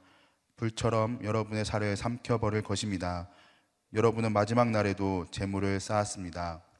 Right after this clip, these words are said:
보십시오. 여러분이 밭을 가는 일꾼들에게 지불하지 않는 품삯이 소리를 지르며 추수하는 사람들의 울부짖는 소리가 만군의 주의 귀에 들렸습니다. 여러분은 땅에서 사치하며 잘 살았습니다.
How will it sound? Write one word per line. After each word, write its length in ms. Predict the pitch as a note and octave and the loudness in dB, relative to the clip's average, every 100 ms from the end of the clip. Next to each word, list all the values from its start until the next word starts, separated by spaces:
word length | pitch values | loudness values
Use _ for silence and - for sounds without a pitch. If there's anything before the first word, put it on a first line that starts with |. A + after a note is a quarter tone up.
| _ _ - - _ | _ _ -20 -20 _
보십시오. 680 | - G2+ - - G#2 F#2+ F#2 - - | -10 -8 -8 -10 -8 -8 -8 -12 -12
여러분이 480 | F#2+ G2+ G2+ G2 G2+ | -6 -4 -4 -4 -4
밭을 380 | G2 F#2 - G#2+ | -4 -8 -6 -6
가는 280 | G2+ G2+ G2 | -6 -6 -4
일꾼들에게 880 | G2+ - G#2+ G#2 G2+ G2 G2 F#2+ G2 | -6 -6 -8 -6 -6 -6 -6 -6 -6
지불하지 580 | - G2 G2 F#2+ - G#2 | -10 -8 -6 -6 -6 -6
않는 400 | F#2 F#2+ G2+ - | -6 -6 -8 -8
품삯이 760 | G#2+ - G#2+ - - G2 F2+ - - - _ | -12 -8 -8 -6 -8 -8 -10 -12 -20 -20 _
소리를 360 | - A2+ A2 A#2+ | -4 -2 0 -2
지르며 520 | A2+ G#2+ G2+ G2 F#2+ | -2 -4 -4 -2 -4
추수하는 540 | - A2 - G#2+ G#2 G#2 | -6 -8 -6 -6 -4 -4
사람들의 680 | G#2+ G#2+ G2+ F#2+ G2 F#2+ F#2 | -4 -4 -4 -4 -4 -4 -6
울부짖는 720 | G2+ G2+ G#2+ G2+ F#2+ G2+ G#2 | -6 -6 -6 -6 -4 -4 -4
소리가 520 | - G2 F2+ F#2 F2+ F#2 - - - | -6 -6 -4 -4 -4 -8 -18 -16 -8
만군의 440 | F#2+ F#2+ G2 G2+ | -6 -4 -6 -6
주의 420 | - G2 F#2 F#2 - | -8 -6 -6 -6 -8
귀에 300 | F#2+ F#2 F#2 | -8 -6 -8
들렸습니다. 840 | - F#2+ G2 - G2 F2 F2+ F#2 - _ - - _ _ _ | -8 -10 -10 -10 -10 -10 -10 -14 -18 _ -20 -20 _ _ _
여러분은 540 | A2 A2+ A#2 A#2 A#2 - | -6 -4 -4 -2 -2 0
땅에서 380 | B2+ C3 B2+ | 0 0 -2
사치하며 720 | B2 C#3+ - C#3 A#2+ A2 G#2+ G2+ | 0 0 2 2 2 2 2 2
잘 280 | G2 G#2 | 0 -2
살았습니다. 840 | - A2+ A2 - G2 F2+ F2 F2+ | 0 0 0 -4 -8 -6 -6 -8